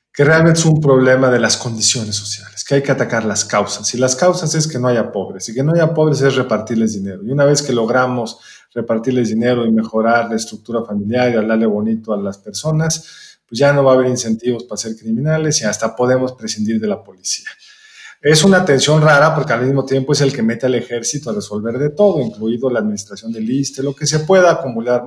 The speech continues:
Hoy no sabemos cuál será lo nuevo. Yo creo que ese, esa otra, hay como una cosa, una visión casi como a-,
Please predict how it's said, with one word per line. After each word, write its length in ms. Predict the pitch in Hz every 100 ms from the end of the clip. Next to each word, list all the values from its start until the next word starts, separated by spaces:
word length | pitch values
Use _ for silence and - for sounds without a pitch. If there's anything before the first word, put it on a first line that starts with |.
| -
Hoy 260 | 131 143 147
no 120 | 123
sabemos 360 | 117 110 113
cuál 160 | - 110
será 200 | 107 104
lo 100 | 101
nuevo. 260 | 98 92 - _ _ _ _ _
Yo 240 | 127 175 180
creo 200 | 175 170
que 140 | 160
ese, 640 | 151 - 151 143 107 - -
esa 380 | 139 139 156 147
otra, 640 | 143 - 147 143 143 - - -
hay 120 | 151
como 160 | 170
una 160 | 175 170
cosa, 640 | 170 160 165 151 - - -
una 160 | 151 165
visión 300 | 147 151 151
casi 220 | 156 156
como 200 | 160 139
a-, 260 | 123 123